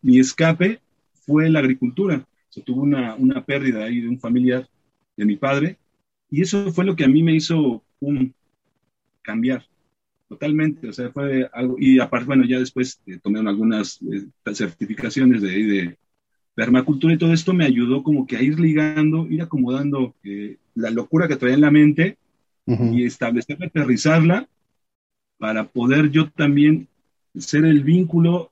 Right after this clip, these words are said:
Speaker 1: de la conexión con los demás. Muchas veces necesitas nada más un empujoncito para poder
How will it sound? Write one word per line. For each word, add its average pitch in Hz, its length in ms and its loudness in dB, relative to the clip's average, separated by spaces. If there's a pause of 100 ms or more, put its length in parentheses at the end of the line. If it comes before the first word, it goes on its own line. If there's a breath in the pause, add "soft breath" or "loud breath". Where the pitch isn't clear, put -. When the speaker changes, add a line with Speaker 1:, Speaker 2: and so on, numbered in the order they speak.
(140)
Speaker 1:
de 107 220 -12
la 104 140 -8
conexión 135 720 0
con 113 180 -6
los 117 120 -2
demás. 180 220 0
Muchas 170 200 0
veces 185 280 2
necesitas 160 360 2
nada 170 160 2
más 170 120 0
un 196 80 0
empujoncito 156 560 -4
para 127 200 -8
poder 139 360 -2